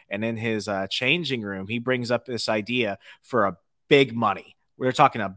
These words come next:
big score, but he needs the Trickster, who is really enjoying his new life and actually declines his offer.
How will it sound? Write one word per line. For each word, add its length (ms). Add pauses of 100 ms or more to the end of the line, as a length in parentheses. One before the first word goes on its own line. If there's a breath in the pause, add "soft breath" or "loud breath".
(140)
big 200
score, 400
but 140
he 120
needs 300
the 80
Trickster, 580 (280 loud breath)
who 180
is 160
really 260
enjoying 560
his 280
new 180
life 460
and 160 (200 loud breath)
actually 440
declines 640
his 160
offer. 640